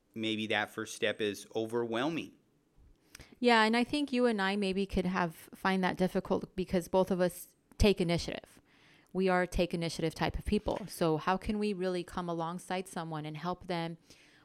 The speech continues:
Speaker 2: overcome those barriers in themselves so that they can then take the first step. That's a
Speaker 1: Right.
Speaker 2: great thing to talk about.
Speaker 1: <laughs> Yeah, and, and for everybody listening, me,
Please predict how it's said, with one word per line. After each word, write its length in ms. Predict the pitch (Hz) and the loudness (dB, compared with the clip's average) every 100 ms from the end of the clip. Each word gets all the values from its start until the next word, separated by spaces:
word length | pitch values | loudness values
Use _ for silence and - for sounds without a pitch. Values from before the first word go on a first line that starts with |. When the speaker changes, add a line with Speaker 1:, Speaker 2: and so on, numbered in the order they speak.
| - | -6
Speaker 2:
overcome 600 | 196 180 175 - 185 175 | -4 -2 -2 -2 -2 -2
those 240 | 165 160 | -2 -2
barriers 800 | 147 180 214 185 151 151 160 - - _ - | 0 2 4 2 2 0 -4 -12 -18 _ -6
in 120 | 170 | -4
themselves 600 | 165 156 - 202 180 160 | -4 -4 -2 0 0 -4
so 200 | - 170 | -10 -6
that 160 | 165 - | -4 -4
they 100 | 156 | -6
can 400 | - 196 196 175 | -4 -4 -4 -4
then 240 | 170 165 | -6 -6
take 220 | - 170 | -6 -8
the 60 | - | -10
first 260 | - - | -10 -10
step. 240 | - - - - | -6 -8 -8 -4
That's 100 | - | 0
a 140 | 127 | 2
Speaker 1:
Right. 120 | - - | 2 0
Speaker 2:
great 220 | 180 180 | 0 0
thing 160 | 180 165 | -4 -6
to 100 | 165 | -6
talk 260 | - 160 | -6 -6
about. 260 | 151 160 - | -6 -10 -6
Speaker 1:
<laughs> 220 | 160 147 | -8 0
Yeah, 160 | 170 151 - | 0 2 0
and, 220 | 139 - - - - | -4 -6 -14 -16 0
and 160 | 135 | 2
for 180 | 139 170 | 6 8
everybody 420 | 165 196 185 165 | 8 8 4 6
listening, 440 | 127 135 139 135 127 | 6 2 2 2 4
me, 160 | 143 | 2